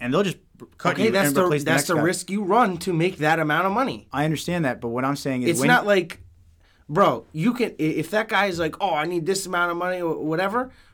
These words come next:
Speaker 2: bro, I'll go find some other guy who looks just like you to do exactly what I need to do.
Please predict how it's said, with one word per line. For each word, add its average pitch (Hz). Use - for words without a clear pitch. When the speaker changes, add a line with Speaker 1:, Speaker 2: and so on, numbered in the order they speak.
Speaker 2:
bro, 262
I'll 277
go 285
find 254
some 240
other 240
guy 208
who 196
looks 202
just 214
like 214
you 170
to 151
do 175
exactly 175
what 165
I 160
need 147
to 135
do. 120